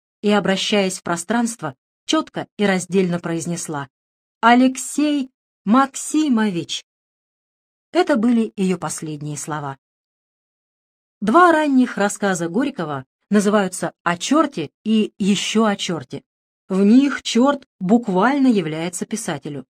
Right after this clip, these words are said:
Рассказы носят скорее фельетонный характер, но названия их говорят сами за себя.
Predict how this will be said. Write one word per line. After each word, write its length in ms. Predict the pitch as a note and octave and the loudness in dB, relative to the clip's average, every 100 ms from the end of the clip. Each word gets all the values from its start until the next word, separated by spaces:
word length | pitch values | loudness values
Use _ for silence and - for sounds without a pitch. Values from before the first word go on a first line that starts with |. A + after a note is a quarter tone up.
| _ | _
Рассказы 600 | G3+ G3+ - A#3 G3 F3 - - | 2 2 2 0 0 -4 -6 0
носят 320 | G#3+ A#3+ A#3 | 4 4 0
скорее 480 | - G#3+ B3 A#3+ A3 | -4 -2 0 0 -2
фельетонный 640 | - B3 B3+ D4 C4+ D#3+ D#3 | 0 2 2 2 0 0 -6
характер, 520 | G3+ F#3 D3+ - C3 _ - | -4 -4 -4 -8 -14 _ -2
но 160 | G3 G#3 | 4 4
названия 600 | G3 F#3+ C4 C#4+ G3+ E3+ | 4 2 2 2 0 0
их 300 | F3+ F3 - - | -4 -6 -8 -8
говорят 420 | G3+ G3 F#3 B3+ | 2 2 4 0
сами 300 | - E3 D#3 | -2 -6 -6
за 100 | D#3 | -8
себя. 380 | D3+ E3+ C#3+ C3+ | -8 -8 -8 -10